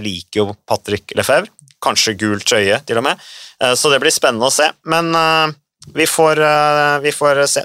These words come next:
Det er i hvert fall, eh, det er i hvert fall, eh, det blir interessant. Eh, Vingegård har for øvrig uttalt at, eh, ja, han sier jo at han er ikke helt sikker på hvor han skal kjøre neste år. Han har vel sagt at han ønsker å forsvare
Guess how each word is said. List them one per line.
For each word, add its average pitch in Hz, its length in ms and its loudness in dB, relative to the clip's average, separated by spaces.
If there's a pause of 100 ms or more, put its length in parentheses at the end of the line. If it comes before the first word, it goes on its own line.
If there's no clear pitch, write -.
Det 147 80 0
er 139 140 4
i - 20 4
hvert 127 120 0
fall, 135 260 2 (100)
eh, 127 220 4 (720)
det 127 80 2
er 120 200 2
i 123 40 2
hvert 117 160 -2
fall, 120 280 2 (120)
eh, 117 160 2
det 117 80 0
blir 120 140 -6
interessant. 113 480 -2 (260)
Eh, 113 600 2
Vingegård 113 480 0
har 117 120 2
for - 160 -2
øvrig 107 300 0
uttalt - 320 -2
at, - 340 -6
eh, 107 540 2 (180)
ja, 139 160 2
han 185 560 -4
sier 123 380 -4
jo 107 80 2
at - 180 -4
han 113 140 -8 (100)
er 113 160 -4
ikke 113 160 -2
helt 113 200 -2
sikker - 280 -6
på 101 80 -4
hvor 90 160 -6
han 82 120 -6
skal 95 200 -2
kjøre 95 320 0
neste - 200 -4
år. 143 80 2
Han 156 80 2
har 117 40 -4
vel 120 80 -4
sagt - 200 -6
at 104 120 -2
han 120 240 -2
ønsker - 360 -6
å - 40 -6
forsvare 95 460 2